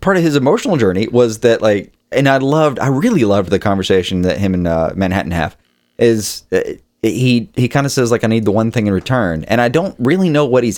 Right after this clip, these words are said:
angling at. I don't, I don't really know what he wanted, what he was gonna suggest, I guess, as much as when Manhattan tells him, like, "No, I,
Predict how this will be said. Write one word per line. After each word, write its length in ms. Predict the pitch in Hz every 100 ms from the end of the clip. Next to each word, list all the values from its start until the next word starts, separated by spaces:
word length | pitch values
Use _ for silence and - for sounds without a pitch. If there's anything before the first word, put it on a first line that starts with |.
| -
angling 420 | 156 202 127 95 85
at. 320 | 85 95 -
I 80 | 131
don't, 100 | -
I 100 | 139
don't 140 | 139 123
really 200 | 131 131
know 120 | 127
what 120 | 123
he 60 | 113
wanted, 500 | 101 160 104 92 107 _ _ _ -
what 140 | 131
he 100 | 123
was 120 | 151 123
gonna 140 | 110
suggest, 400 | - 95 98 -
I 60 | 92
guess, 300 | 87 87 -
as 180 | 92 98
much 280 | 110 104 107
as 360 | 98 92 - _ _ _ _ _ _ _ _ _ -
when 440 | 120 120 113 - _ _ _ _ -
Manhattan 400 | 127 131 139 123
tells 280 | 131 127 117
him, 80 | 110
like, 160 | 104
"No, 180 | 110 123
I, 200 | 110 110